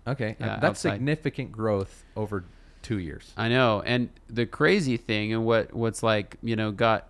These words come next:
Speaker 2: investors all over us is that, um, you know, we've done
Speaker 1: You
Speaker 2: that
Speaker 1: make it
Speaker 2: with
Speaker 1: sound like, you make it
Speaker 2: relatively
Speaker 1: sound like a bad thing.
Speaker 2: Well,
Speaker 1: Ugh,
Speaker 2: no,
Speaker 1: oh,
Speaker 2: no, no,
Speaker 1: we've
Speaker 2: no.
Speaker 1: got our investors
Speaker 2: Well,
Speaker 1: all over. They're just, like,
Speaker 2: <laughs>
Speaker 1: knocking our, down our door.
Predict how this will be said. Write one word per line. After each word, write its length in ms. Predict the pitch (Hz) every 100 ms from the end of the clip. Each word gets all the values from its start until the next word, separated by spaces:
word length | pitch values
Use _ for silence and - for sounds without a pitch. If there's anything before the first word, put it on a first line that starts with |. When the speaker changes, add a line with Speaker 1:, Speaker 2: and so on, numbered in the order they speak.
| -
Speaker 2:
investors 840 | 110 101 123 - 113 107 95 95 -
all 200 | 107 107
over 240 | 107 101
us 240 | 107 110 -
is 180 | 101 104
that, 260 | 110 107 - -
um, 400 | 110 107 104 104 - - - -
you 120 | - 113
know, 280 | 107 104 - -
we've 280 | 110 113
done 220 | 101 113 113
Speaker 1:
You 40 |
Speaker 2:
that 100 | 110
Speaker 1:
make 100 | 113
it 40 |
Speaker 2:
with 100 | 107 -
Speaker 1:
sound 140 | 113
like, 340 | 123 123 127
you 100 | 120
make 100 | 127
it 20 | 117
Speaker 2:
relatively 120 | 110
Speaker 1:
sound 180 | 110 104
like 100 | 90
a 60 |
bad 280 | 85 85 85
thing. 180 | 82 80 -
Speaker 2:
Well, 380 | 127 135 131 -
Speaker 1:
Ugh, 240 | 123 123
Speaker 2:
no, 200 | 156 165
Speaker 1:
oh, 40 |
Speaker 2:
no, 260 | 160 175 147
no, 120 | 156
Speaker 1:
we've 100 | 147
Speaker 2:
no. 60 | 147
Speaker 1:
got 100 | 123
our 80 | 120
investors 500 | 110 117 117 117 -
Speaker 2:
Well, 220 | 151 165
Speaker 1:
all 220 | 143 127 123
over. 120 | 127
They're 160 | 123
just, 200 | 127 143
like, 220 | 139 117 120
Speaker 2:
<laughs> 80 |
Speaker 1:
knocking 360 | 131 131 131 135
our, 180 | 120 110
down 440 | 110 117 123 127
our 120 | 117
door. 420 | 104 113 110 101